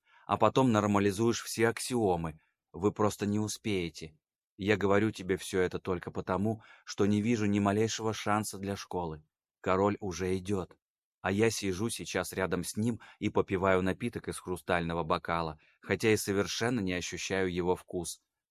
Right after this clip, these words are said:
Просто ради процесса. Я делал так раньше, и мне приятно сохранить старые привычки в новом теле. А за тобой, Евклид, я буду присматривать с этой минуты,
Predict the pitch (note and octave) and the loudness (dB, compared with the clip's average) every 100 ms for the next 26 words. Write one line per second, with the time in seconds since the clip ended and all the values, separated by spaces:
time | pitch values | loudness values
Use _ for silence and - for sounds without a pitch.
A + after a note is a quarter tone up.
0 | - A#2 - A2+ G#2+ G#2 A2+ A2+ - E2+ | 2 2 4 0 0 0 -2 -2 -2 -6
1 | - D#2+ _ _ _ - F2+ A2 G2+ A2 | -6 -12 _ _ _ -10 0 2 4 6
2 | G#2+ G#2 A2 G#2 B2+ B2 F#2+ - E2+ - | 6 4 0 -2 0 0 -2 -6 -10 -14
3 | _ - G2 G#2 A2 A2+ A2 B2 C3 F#2+ | _ -6 0 2 0 0 0 2 2 0
4 | F2 - F2+ F2+ F2 - F2+ E2+ E2 F#2 | -6 -6 -4 -4 -4 -2 0 0 -4 -4
5 | F#2+ A2 - E2+ F#2 F2 F2+ - F2 E2 | -2 -4 -6 -4 -2 -2 -4 -4 -4 -4
6 | D#2 _ _ _ _ _ _ _ G#2+ G#2 | -6 _ _ _ _ _ _ _ 0 2
7 | G#2+ G#2 C3 B2+ F#2+ - F#2 F2+ - _ | 2 2 2 2 -2 -6 -6 -6 -6 _
8 | _ - F2+ G2 G2+ - G#2+ - G#2 A2+ | _ -6 -2 0 0 0 -2 0 -2 -4
9 | F2+ F2 - F#2 F2+ F2+ F2 E2+ - D#2+ | -4 -6 -4 -6 -4 -4 -4 -6 -6 -12